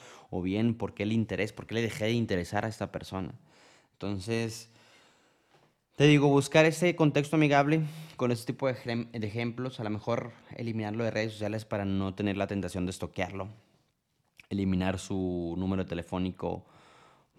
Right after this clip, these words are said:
para no ver a qué hora se conectó en WhatsApp, si ya cambió la foto de perfil de WhatsApp, y cosas que todos sabemos que, que hemos hecho o que tal vez tú estás haciendo y que eso justamente, pues, no te está ayudando a soltar.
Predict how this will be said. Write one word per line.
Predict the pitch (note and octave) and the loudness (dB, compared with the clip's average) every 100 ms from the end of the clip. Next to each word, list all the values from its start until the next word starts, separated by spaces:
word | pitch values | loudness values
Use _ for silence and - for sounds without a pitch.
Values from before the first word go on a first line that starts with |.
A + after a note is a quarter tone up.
| - | -2
para | F#2+ F#2 | 0 2
no | G2 G2+ | 2 2
ver | G2 G2 | 2 2
a | F#2+ | 0
qué | - | 0
hora | F#2+ | 0
se | F#2 | 0
conectó | - E2+ E2 - F#2+ G2 F#2+ | -2 -2 -2 -2 -2 -2 -4
en | F2+ E2+ | -4 -2
WhatsApp, | E2+ - G2 F#2 - - | -4 -4 -2 -2 -4 -20
si | - F#2+ | -10 -2
ya | F#2 | -2
cambió | F#2+ F2+ F#2+ | 0 0 0
la | G2+ | -2
foto | F2 E2+ F#2 | -4 -6 -6
de | E2 | -6
perfil | E2 - E2+ | -8 -8 -6
de | E2 | -4
WhatsApp, | D2+ - F2+ - - _ _ | -4 -4 -6 -6 -16 _ _
y | - - | -8 0
cosas | C3+ C3+ B2+ | 2 2 -4
que | A#2 | -6
todos | G2+ - A2+ A2+ A2+ | -8 -2 0 0 0
sabemos | G#2+ G#2 G#2 G#2+ - | -2 0 -2 -4 -10
que, | - F2+ E2 - | -8 -8 -8 -10
que | D#2+ | -8
hemos | E2+ E2+ | -6 -4
hecho | A2+ G#2 G#2+ G#2+ - - - - | -4 -4 -6 -8 -12 -20 -16 -12
o | D#2+ | -8
que | D#2 | -6
tal | F2 E2+ | -6 -6
vez | F2+ - | -6 -4
tú | A2 A2+ | 0 2
estás | A2 G2+ G2 | 0 -2 -6
haciendo | F#2 G2+ F#2+ F#2+ G2 - - - - | -6 -4 -4 -4 -10 -20 -20 -16 -8
y | A#2+ | -2
que | C#3+ | 2
eso | D3 E3+ | 2 2
justamente, | - D#3 D3+ C#3 | -4 -2 0 0
pues, | D3 C#3 | -2 -2
no | A2 | -2
te | A2+ | -4
está | A2+ | -4
ayudando | G2+ G2 F#2+ | -2 -2 -4
a | |
soltar. | - D2+ - - | -8 -10 -10 -12